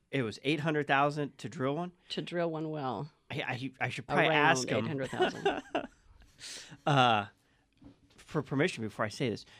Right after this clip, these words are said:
Speaker 1: you know what his electric bill to run that pump for a month is?
Speaker 2: I would love to hear.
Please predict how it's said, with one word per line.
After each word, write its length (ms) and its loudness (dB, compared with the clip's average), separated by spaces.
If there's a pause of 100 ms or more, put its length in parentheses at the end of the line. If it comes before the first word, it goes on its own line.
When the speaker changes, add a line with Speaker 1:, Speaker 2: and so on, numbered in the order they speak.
Speaker 1:
you 120 0
know 100 8
what 140 -2
his 260 -4 (180)
electric 540 -2
bill 280 -6 (320)
to 140 -6
run 220 2
that 220 -6
pump 240 -6
for 140 -10
a 40 -6
month 260 -8
is? 300 -16 (1160)
Speaker 2:
I 200 -4
would 220 -8
love 220 -8
to 80 -12
hear. 380 -10